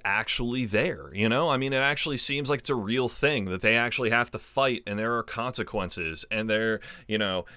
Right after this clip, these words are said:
there's a potential for there, for something bad to really happen. Um, and when I see him as C G, it, it just takes me out of it, but that's just because I'm a big proponent of practical effects.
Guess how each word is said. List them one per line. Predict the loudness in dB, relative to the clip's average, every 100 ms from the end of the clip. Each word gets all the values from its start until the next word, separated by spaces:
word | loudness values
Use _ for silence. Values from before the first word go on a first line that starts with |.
| -20 -20 -20 -18
there's | -10 -2 0 0
a | -2
potential | -6 -4 -4 -2 -2 -2
for | 0 0
there, | 2 0 -2
for | -6 -4
something | -2 -4 0
bad | 2 4 2
to | 0
really | 0 0
happen. | 2 2 2 -4 -12 -20 -20 -20 -2
Um, | 2 4 2 0 -2 -10 _ _ _
and | -2 0
when | 0
I | 2
see | 0 0
him | -2
as | 2 2
C | 2
G, | 0 0 0
it, | 0 -2 -4
it |
just | -4 -2
takes | 0 0 0
me | 2
out | 2
of | 2
it, | 0 0
but | -4
that's | 0 2 2
just | 2 0 0
because | -2 2 2 2 -2 -6 -20 _ -20 _ -4
I'm | -2 0
a |
big | 0 -2 -4
proponent | -6 -4 -4 -4
of | -6 -8
practical | -10 -10 -10 -4 -2
effects. | 0 -2 -2 -8 -10